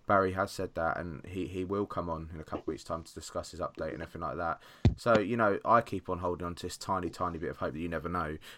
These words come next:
But I'm sure, like you guys, you want to go up as champions. You don't want to go up because, you know, it's been a legal change. You want to go up because you've earned it and deserved it.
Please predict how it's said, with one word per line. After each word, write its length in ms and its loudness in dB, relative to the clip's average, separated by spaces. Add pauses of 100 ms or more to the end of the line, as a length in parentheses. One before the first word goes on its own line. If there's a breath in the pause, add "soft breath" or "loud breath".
But 80 10
I'm 80 12
sure, 200 6
like 160 4
you 160 4
guys, 280 2
you 60 0
want 120 4
to 60 0
go 120 4
up 180 2
as 100 -6
champions. 600 -6
You 60 -4
don't 200 4
want 120 -2
to 60 -2
go 140 2
up 120 -2
because, 420 -8
you 60 -4
know, 300 0
it's 120 -4
been 160 0
a 60 2
legal 220 0
change. 260 -4
You 80 0
want 120 2
to 40 -2
go 80 4
up 140 6
because 260 -6
you've 220 -2 (180)
earned 180 0
it 60 -4
and 120 -2
deserved 440 0
it. 160 0